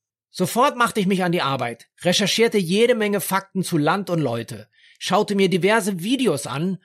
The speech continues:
und bastelte intensiv nach einer kompletten Storyline,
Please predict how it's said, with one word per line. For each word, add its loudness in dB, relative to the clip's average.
und -6
bastelte 0
intensiv -2
nach -2
einer -4
kompletten 0
Storyline, -2